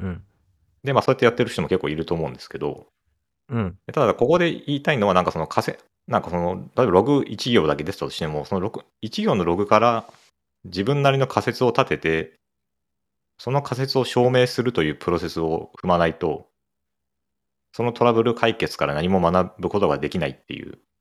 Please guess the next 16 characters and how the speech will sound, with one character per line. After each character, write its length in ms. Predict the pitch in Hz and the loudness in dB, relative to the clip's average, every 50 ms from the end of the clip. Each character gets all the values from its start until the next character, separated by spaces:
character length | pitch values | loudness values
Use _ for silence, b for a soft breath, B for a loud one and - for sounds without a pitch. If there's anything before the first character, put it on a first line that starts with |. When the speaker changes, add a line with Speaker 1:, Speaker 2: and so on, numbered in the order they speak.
| _ _ _ _ _ _ _ | _ _ _ _ _ _ _
Speaker 2:
話 260 | - 127 135 135 135 127 | -2 0 2 2 2 2
な 60 | 117 | 0
ん 20 | |
で 60 | 110 | 0
す 60 | 107 107 | -2 -2
よ。 80 | 104 | -4
Speaker 1:
う 20 | 95 | -6
ん 20 | |
う 40 | 90 | -8
ん。 120 | 95 95 - _ _ _ _ _ _ _ - | -14 -18 -20 _ _ _ _ _ _ _ -6
な 140 | 117 117 | -2 0
る 80 | 113 107 | 0 0
ほ 140 | 98 101 95 | 0 0 -2
ど。 260 | 92 87 - 101 - | -2 -4 -6 -10 -16
は 260 | _ - - 110 95 90 | _ -6 -4 -4 -4 -4
い。 120 | 92 - | -6 -12